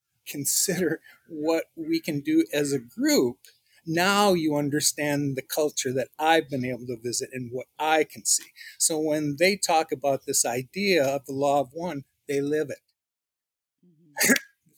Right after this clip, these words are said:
Speaker 1: But there's lots of other aspects that have spawned over time for me to understand about those beings and what form they are and you know, what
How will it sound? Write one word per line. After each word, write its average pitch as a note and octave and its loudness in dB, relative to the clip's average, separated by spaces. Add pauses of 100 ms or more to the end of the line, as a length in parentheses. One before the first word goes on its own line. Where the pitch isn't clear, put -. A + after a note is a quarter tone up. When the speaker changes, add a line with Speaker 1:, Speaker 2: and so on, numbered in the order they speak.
(160)
Speaker 1:
But D#3+ -4
there's E3 -2
lots E3+ -2
of D#3 -6
other E3+ -2
aspects C#3+ 0 (280)
that D#3 4
have D3 0
spawned E3 2 (100)
over D3+ 2
time G3 2
for - -8
me D3+ 0
to D3 0
understand E3 0 (200)
about C#3 0 (600)
those E3+ 2 (180)
beings G3+ -4 (400)
and D3 -2
what D3 2
form F3 -2
they F#3+ -2
are F#3+ 0
and A#2 -6 (280)
you D3+ -2
know, C3+ 2
what C3+ 0